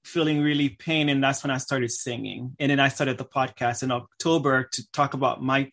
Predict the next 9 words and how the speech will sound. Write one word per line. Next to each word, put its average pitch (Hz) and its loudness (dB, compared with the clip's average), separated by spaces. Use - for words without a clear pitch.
pain 123 -4
and 147 6
inviting 143 6
others 147 4
to 131 -8
talk 135 -4
about 123 0
their 120 0
pain. 120 -12